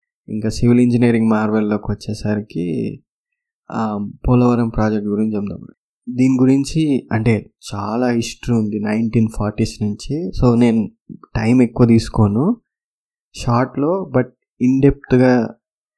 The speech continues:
అర్థమయ్యేటట్టుగానే చెప్తాను నేను. ఇది actually ఏంటిదంటే ఒక మల్టీపర్పస్ ఇరిగేషన్ ప్రాజెక్ట్ located on the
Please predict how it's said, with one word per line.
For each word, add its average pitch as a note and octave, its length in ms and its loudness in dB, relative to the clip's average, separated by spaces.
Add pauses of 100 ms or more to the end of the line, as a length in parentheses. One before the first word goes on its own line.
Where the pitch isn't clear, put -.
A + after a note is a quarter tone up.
(300)
అర్థమయ్యేటట్టుగానే B2 840 0
చెప్తాను A2 440 -4
నేను. A#2+ 460 -8 (460)
ఇది A#2+ 160 2
actually A#2 400 0
ఏంటిదంటే A#2+ 580 0
ఒక E3 160 -4
మల్టీపర్పస్ A#2+ 840 0
ఇరిగేషన్ A2+ 540 2
ప్రాజెక్ట్ A2+ 460 -2
located A2+ 420 0 (100)
on A2 60 2
the D3 300 -2